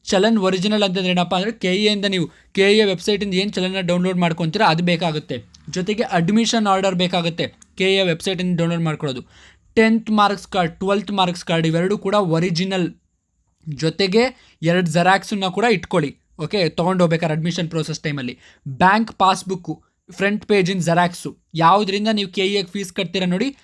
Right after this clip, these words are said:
ಅದ್ರ ಬ್ಯಾಂಕ್ ಪಾಸ್‌ಬುಕ್ದು ಜೆರಾಕ್ಸು, ಆಧಾರ್ ಕಾರ್ಡ್ ಜೆರಾಕ್ಸ್, ಫೀ ಪೇಮೆಂಟ್ ರೆಸಿಪ್ಟ್, ನೀವು ಕಾಲೇಜ್ಗೆ ಏನ್ ಫೀಸ್ ಕಟ್ತೀರಾ ನೋಡಿ ಅದ್ರದ್ದು ರೆಸಿಪ್ಟ್ ಬೇಕಾಗುತ್ತೆ, ವೆರಿಫಿಕೇಷನ್ ಸ್ಲಿಪ್‌ದು, ಸ್ಲಿಪ್‌ದು ಜೆರಾಕ್ಸ್ ರೆಸಿಪ್ಟ್ ಬೇಕಾಗುತ್ತೆ, ಕಾಸ್ಟ್ ಸರ್ಟಿಫಿಕೇಟ್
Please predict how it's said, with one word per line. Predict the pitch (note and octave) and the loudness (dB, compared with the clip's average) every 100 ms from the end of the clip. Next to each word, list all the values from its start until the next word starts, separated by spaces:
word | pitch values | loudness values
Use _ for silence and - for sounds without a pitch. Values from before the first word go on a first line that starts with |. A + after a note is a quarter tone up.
| _ D#3 | _ 0
ಅದ್ರ | E3 G#3 | 2 2
ಬ್ಯಾಂಕ್ | F3 F3 F#3+ - | 2 0 0 -2
ಪಾಸ್‌ಬುಕ್ದು | F3+ F3+ F3 A3 A#3+ | -2 -2 -6 -4 -2
ಜೆರಾಕ್ಸು, | D#3+ D#3+ D#3+ - - _ _ _ | 0 0 -2 -8 -16 _ _ _
ಆಧಾರ್ | C#3 E3+ F#3+ A3 G#3+ | 2 4 4 2 2
ಕಾರ್ಡ್ | A3 G3+ E3 | 2 2 0
ಜೆರಾಕ್ಸ್, | E3 E3+ - - - _ _ _ _ - | 0 -2 -4 -12 -20 _ _ _ _ 0
ಫೀ | A#3 B3 | 2 2
ಪೇಮೆಂಟ್ | - A3+ G#3+ A3 G#3 | 2 2 4 2 0
ರೆಸಿಪ್ಟ್, | F#3+ F3+ F3+ F#3+ | -2 -4 -8 -4
ನೀವು | F#3 F3 | -6 2
ಕಾಲೇಜ್ಗೆ | F#3+ F#3+ A3 G3+ G3+ | 4 4 4 0 0
ಏನ್ | G3 G3+ G#3 | 0 -2 -4
ಫೀಸ್ | G#3 G#3 - | -4 -6 -6
ಕಟ್ತೀರಾ | F#3+ - F#3+ | -6 -4 -2
ನೋಡಿ | F3+ E3+ B2+ _ _ | 0 -2 -4 _ _
ಅದ್ರದ್ದು | D#3 F#3+ G3 | 0 0 0
ರೆಸಿಪ್ಟ್ | F3 F3 F#3 | -2 -2 -6
ಬೇಕಾಗುತ್ತೆ, | E3+ E3 D#3+ D3 - A#2 _ _ | -4 -2 -2 -4 -6 -12 _ _
ವೆರಿಫಿಕೇಷನ್ | C#3+ F3+ G#3+ A#3 A#3 A3 A3 G3+ | -2 0 0 0 0 0 0 -6
ಸ್ಲಿಪ್‌ದು, | G#3 G3+ F3 E3 D#3+ _ | -6 -6 -4 -6 -8 _
ಸ್ಲಿಪ್‌ದು | - F#3+ F3+ D#3 - _ _ C#3 | -6 -6 -4 -6 -6 _ _ 0
ಜೆರಾಕ್ಸ್ | F3+ F#3+ F#3 G3 | 4 4 2 -6
ರೆಸಿಪ್ಟ್ | F3 F#3 | -4 -4
ಬೇಕಾಗುತ್ತೆ, | E3 E3 D#3 D3+ C3+ - _ _ | -6 -4 -4 -6 -8 -12 _ _
ಕಾಸ್ಟ್ | F#3+ G3+ G#3 | 2 4 2
ಸರ್ಟಿಫಿಕೇಟ್ | G#3+ G3 G3 F#3+ F#3+ F#3+ F3 | -4 -2 -4 -6 -4 -4 -4